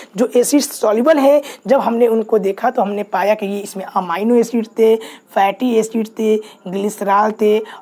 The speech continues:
और न्यूक्लियोटाइड और न्यूक्लियोसाइड थे। जब इनके मॉलिक्यूलर वेट को हमने अध्ययन किया तो हमने पाया कि जो इनको जो मॉलिक्यूलर वेट जो है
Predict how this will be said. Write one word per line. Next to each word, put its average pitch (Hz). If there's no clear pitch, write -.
और 196
न्यूक्लियोटाइड 196
और 202
न्यूक्लियोसाइड 214
थे। 165
जब 392
इनके 403
मॉलिक्यूलर 311
वेट 311
को 311
हमने 285
अध्ययन 226
किया 233
तो 247
हमने 262
पाया 240
कि 240
जो 226
इनको 226
जो 240
मॉलिक्यूलर 208
वेट 262
जो 226
है 202